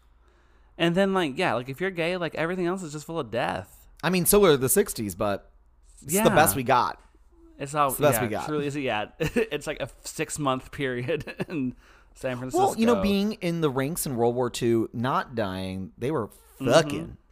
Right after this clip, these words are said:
Speaker 2: let me tell
Speaker 1: Oh,
Speaker 2: you.
Speaker 1: yeah, they were. You
Speaker 2: Ooh,
Speaker 1: know it.
Speaker 2: baby.
Speaker 1: Ooh, baby.
Speaker 2: Ooh. So,
Speaker 1: I
Speaker 2: maybe
Speaker 1: remembered
Speaker 2: that.
Speaker 1: my Sufjan thing. <laughs>
Speaker 2: Yeah.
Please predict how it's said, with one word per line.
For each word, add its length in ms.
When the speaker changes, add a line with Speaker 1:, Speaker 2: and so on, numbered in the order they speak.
Speaker 2:
let 120
me 100
tell 220
Speaker 1:
Oh, 40
Speaker 2:
you. 100
Speaker 1:
yeah, 140
they 140
were. 260
You 60
Speaker 2:
Ooh, 240
Speaker 1:
know 180
it. 40
Speaker 2:
baby. 400
Speaker 1:
Ooh, 120
baby. 340
Speaker 2:
Ooh. 260
So, 460
Speaker 1:
I 120
Speaker 2:
maybe 60
Speaker 1:
remembered 320
Speaker 2:
that. 20
Speaker 1:
my 80
Sufjan 440
thing. 340
<laughs> 180
Speaker 2:
Yeah. 200